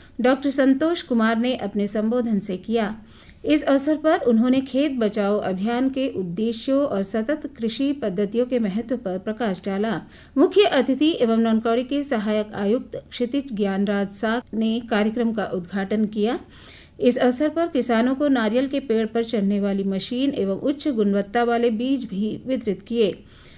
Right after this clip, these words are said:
जनजातीय परिषद के सचिव पिलग्रिन तथा छोटा इनाका के प्रथम कप्तान मोसेस ने भी किसानों को आधुनिक एवं वैज्ञानिक कृषि तकनीकों को अपनाने पर बल दिया। विश्व हाइड्रोग्राफी दिवस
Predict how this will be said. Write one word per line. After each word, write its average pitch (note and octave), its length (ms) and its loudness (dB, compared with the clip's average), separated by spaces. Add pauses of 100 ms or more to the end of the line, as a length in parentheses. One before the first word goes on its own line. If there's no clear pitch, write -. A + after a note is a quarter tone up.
(220)
जनजातीय E4 540 6
परिषद C#4+ 380 2
के D#4+ 120 2
सचिव D4+ 460 -2
पिलग्रिन C4 580 2
तथा G#3+ 300 0
छोटा C4 360 0
इनाका A3+ 440 0
के C4+ 180 -2
प्रथम G#3 380 -2
कप्तान G#3+ 560 -2 (380)
मोसेस D4+ 380 2
ने E4 120 4
भी D#4 140 2
किसानों C4+ 440 0
को C#4 120 0
आधुनिक A#3+ 640 2 (220)
एवं A3+ 260 4
वैज्ञानिक B3 600 4 (160)
कृषि C4+ 280 4
तकनीकों A#3 500 4
को C4 140 4
अपनाने G#3+ 480 0
पर F3 280 -4 (200)
बल A3+ 260 4
दिया। A3 260 4 (1040)
विश्व F#4 360 4 (140)
हाइड्रोग्राफी C#4 800 4
दिवस B3+ 400 2